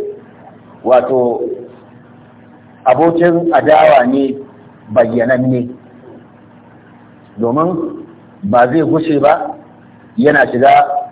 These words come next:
tsakanin yan, yan uwa, yana ziga su, har ya kai ga hasadarsu ya yi ta girma, da kuma kishi da suke, suke wa ɗan uwansu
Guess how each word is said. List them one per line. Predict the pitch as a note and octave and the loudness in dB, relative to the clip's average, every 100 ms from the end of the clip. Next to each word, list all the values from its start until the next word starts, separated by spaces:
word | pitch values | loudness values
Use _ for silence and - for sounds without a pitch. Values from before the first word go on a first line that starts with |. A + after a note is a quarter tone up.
| - | -10
tsakanin | B2+ - C#3 C#3 C#3+ | -6 2 2 2 -2
yan, | C#3+ - - | -4 -8 0
yan | C#3 | 0
uwa, | C3+ C#3+ D3 - - - - - - - | 2 2 2 0 -10 -18 -20 -20 -20 -6
yana | B2 D3 C#3+ A2+ A2 | 0 2 4 0 0
ziga | D#3+ D3+ A#2+ - | 0 2 2 2
su, | E4 - - - - - - - - - - | -2 -2 -8 -14 -20 -20 -20 -20 -20 -20 -4
har | D3 D#3+ | 0 2
ya | E3 - | 2 0
kai | E3 E3+ E3 | 2 4 4
ga | D#3 - - - - - - - - - - - - - - - | 2 0 -8 -16 -20 -20 -20 -20 -20 -20 -20 -20 -20 -20 -20 -4
hasadarsu | D#3+ D#3+ F3 E3 D#3 - A2+ F2+ - - - - B2 | -2 0 0 2 0 0 -6 -6 -10 -20 -20 -10 -2
ya | B2 | 0
yi | C3+ | 0
ta | D3+ | -2
girma, | C#3+ D#3 D#3 D3+ D3 - - - | 2 2 4 2 0 -6 -14 -6
da | B2 | -4
kuma | C3 E3 | -2 -2
kishi | - F3 G3 F#3+ C#3+ - - - - - - | -2 -2 -2 -2 -8 -12 -18 -20 -20 -14 -6
da | B2 | -4
suke, | D#3+ D3+ C3 G2+ - - - - - | -4 -2 -2 -2 -6 -10 -16 -14 -10
suke | E3 D3 | -4 0
wa | A#2 C#3 | 0 0
ɗan | C#3 C#3+ | 0 0
uwansu | C#3+ D3 D3 | 0 0 -2